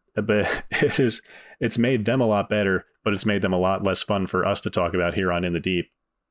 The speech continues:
Over in Boston, <laughs> N-, Nick Pivetta kind of goes in the same bucket in my head as Mitch Keller.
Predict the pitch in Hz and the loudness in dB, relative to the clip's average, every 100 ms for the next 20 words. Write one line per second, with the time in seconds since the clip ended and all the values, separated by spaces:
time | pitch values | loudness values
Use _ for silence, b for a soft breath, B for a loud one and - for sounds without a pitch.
0 | _ _ _ _ _ _ _ _ _ _ | _ _ _ _ _ _ _ _ _ _
1 | _ _ _ 110 135 165 139 120 95 104 | _ _ _ -2 0 2 2 0 0 0
2 | 110 123 - 95 90 85 _ _ _ _ | 2 0 0 0 -2 -4 _ _ _ _
3 | _ _ _ - - 139 104 120 123 135 | _ _ _ -12 -8 -2 -2 0 0 -2
4 | - 135 98 95 98 95 92 - _ _ | 0 -2 0 0 2 2 0 -2 _ _
5 | _ - 113 104 104 101 104 101 95 107 | _ -4 -2 0 0 0 0 -2 0 -2
6 | 101 90 92 107 95 101 95 90 - 95 | -2 -2 -2 -2 -2 -2 -2 -2 -2 -2
7 | 98 98 85 90 92 - - 95 110 131 | -2 -2 -2 -2 -4 -4 -2 0 0 -2